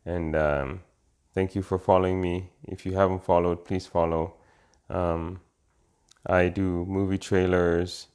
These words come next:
Uh, they're short and specific and to the point. Just my opinion, trying to, um, give you guys the heads up on what movies are coming out, um, on a monthly. And, uh,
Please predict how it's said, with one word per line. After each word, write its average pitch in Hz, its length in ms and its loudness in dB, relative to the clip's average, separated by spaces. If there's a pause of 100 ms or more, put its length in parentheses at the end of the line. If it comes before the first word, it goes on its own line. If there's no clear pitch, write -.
(220)
Uh, 80 160 2
they're 85 160 0
short 95 320 2
and 90 100 0
specific 92 720 -2
and 87 200 -6
to 95 80 -8
the - 80 -6
point. 87 480 -4 (440)
Just 92 220 -4
my 87 140 2
opinion, 87 640 -4 (220)
trying 87 260 -4
to, 82 200 -6 (640)
um, 85 340 -8 (320)
give 92 180 -4
you 92 120 0
guys 87 680 0
the 87 80 -6
heads 87 320 -4
up 87 260 0
on 85 320 -4 (180)
what - 260 -4
movies 85 260 -4
are 85 100 -2
coming 85 320 -4
out, 82 320 -2 (140)
um, - 400 -6 (160)
on 85 140 -4
a 78 40 0
monthly. 85 520 -4 (720)
And, 92 340 -2
uh, 95 320 0